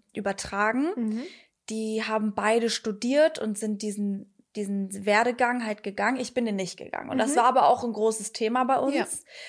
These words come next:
Speaker 1: ähm, weil die das halt gar nicht nachvollziehen konnten, wieso ich nicht studieren will. Ähm,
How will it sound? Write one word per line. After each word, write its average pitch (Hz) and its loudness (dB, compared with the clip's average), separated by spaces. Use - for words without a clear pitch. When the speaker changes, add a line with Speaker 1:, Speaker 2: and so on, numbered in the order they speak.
Speaker 1:
ähm, 226 2
weil 208 4
die 214 0
das 220 2
halt 214 -2
gar 202 4
nicht 214 -2
nachvollziehen 214 -2
konnten, 226 -8
wieso 220 -2
ich 214 -6
nicht 214 -6
studieren 226 -2
will. 214 -4
Ähm, 208 0